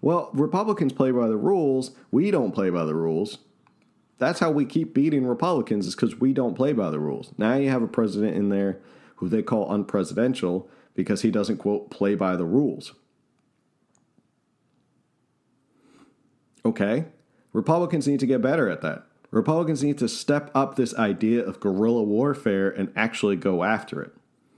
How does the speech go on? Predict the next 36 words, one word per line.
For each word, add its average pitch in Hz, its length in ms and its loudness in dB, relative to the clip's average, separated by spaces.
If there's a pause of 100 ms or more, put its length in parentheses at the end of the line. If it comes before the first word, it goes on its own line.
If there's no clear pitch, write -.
(1900)
Contrary 208 480 0
to 147 80 0
popular 143 440 0
belief, 127 520 0
contrary 165 880 0
to 139 160 -2
the 104 120 0
fact 135 360 0
that 117 140 0
the 104 100 0
establishment, 120 760 0
that - 180 -6
you, 101 120 -2
the, 92 320 -2
the 95 200 -2
internet, 139 380 0
the 95 180 0
YouTube, 135 720 0
uh, 82 440 -2 (240)
the 110 140 2
YouTube, 113 420 0
excuse 110 340 -2
me, 104 100 0
I 85 60 0
sound 110 200 -2
like 95 100 0
an 85 80 -2
old 113 160 -2
person, 82 320 -4 (380)
that 104 200 0
YouTube, 143 420 2
Google, 143 440 2
all 147 280 0
these 160 340 -2
tech - 440 -4 (240)
giants, 110 720 -2